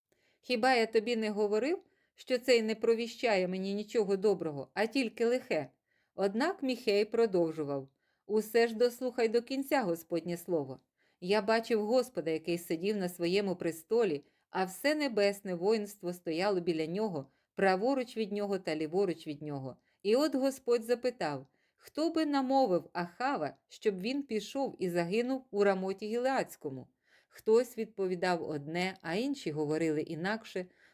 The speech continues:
Тоді вийшов один з духів, став перед Господом і сказав:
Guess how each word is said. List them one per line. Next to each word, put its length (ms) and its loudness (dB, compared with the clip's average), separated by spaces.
Тоді 240 2
вийшов 380 2
один 360 4
з 120 -6
духів, 600 -2
став 420 -2
перед 220 0
Господом 640 0
і 100 -4
сказав: 640 -4